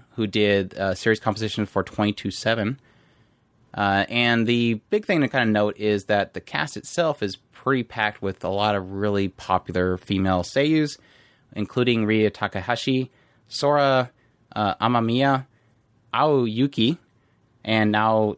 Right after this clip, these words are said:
Toyama. And the music's being done by the Peggies, and the series composition is being done by Mitsutaka Hirota, who did Anime Got thirties and Sweetness and Lightning. So, lots of stuff going for it.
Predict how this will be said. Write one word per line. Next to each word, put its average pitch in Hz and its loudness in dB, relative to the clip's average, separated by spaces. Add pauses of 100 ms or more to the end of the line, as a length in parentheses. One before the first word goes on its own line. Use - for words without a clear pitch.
(100)
Toyama. 107 0 (640)
And 104 -4
the 101 0
music's 139 -2
being 113 0
done 110 2
by 104 4
the 98 0
Peggies, 175 -2 (420)
and 117 -6
the 98 -2
series 120 0
composition 113 0
is 107 -2
being 107 -2
done 107 2
by 101 2
Mitsutaka 98 -2 (480)
Hirota, 107 2 (240)
who 104 -6
did 98 0 (180)
Anime 117 2
Got 107 0
thirties 104 2 (560)
and 98 0
Sweetness 92 0
and 87 -4
Lightning. - -10 (260)
So, - -14 (1600)
lots - -8
of 175 -12
stuff - -2
going 95 0
for - -8
it. - -14